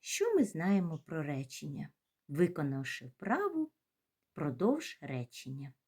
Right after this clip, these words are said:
Вправу ми виконуємо усно. Речення виражає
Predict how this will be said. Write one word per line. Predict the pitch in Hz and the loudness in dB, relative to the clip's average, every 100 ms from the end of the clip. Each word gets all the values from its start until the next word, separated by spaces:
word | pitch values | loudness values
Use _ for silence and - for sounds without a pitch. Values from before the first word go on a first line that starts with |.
| _ _ _ _ _ _ _ _ _ _ _ | _ _ _ _ _ _ _ _ _ _ _
Вправу | - 175 285 359 | -2 4 6 6
ми | 311 | 6
виконуємо | 277 277 262 240 220 208 196 196 | 4 2 2 6 8 8 8 4
усно. | 151 135 - - - _ _ _ _ _ _ _ | -8 -8 -14 -16 -16 _ _ _ _ _ _ _
Речення | - 151 208 - 208 156 143 | -4 2 2 4 2 4 2
виражає | 131 139 123 120 139 208 311 359 | 2 0 -2 -2 4 4 6 2